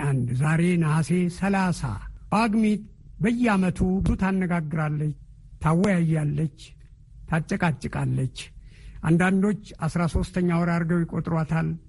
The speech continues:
አንዳንዶች ደግሞ የአስራ ሁለት ወራት ተጨማሪ ያደርጓታል። አውሮፓውያን በአስራ ሁለት ወራት ውስጥ በታትናዋት በዘዴ የሚጠቀሙባት ነች።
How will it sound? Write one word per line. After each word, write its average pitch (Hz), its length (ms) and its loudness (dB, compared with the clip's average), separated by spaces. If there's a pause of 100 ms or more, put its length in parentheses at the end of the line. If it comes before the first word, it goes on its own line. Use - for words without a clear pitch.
(320)
አንዳንዶች 165 500 2
ደግሞ 175 240 2
የአስራ 180 320 2
ሁለት 175 340 0
ወራት 170 320 0
ተጨማሪ 160 520 -2
ያደርጓታል። 147 680 -2 (760)
አውሮፓውያን 190 920 2 (800)
በአስራ 185 540 2
ሁለት 190 320 2
ወራት 175 380 2
ውስጥ - 240 -4 (520)
በታትናዋት 170 720 0 (400)
በዘዴ 170 340 4
የሚጠቀሙባት 156 920 0
ነች። 123 240 -4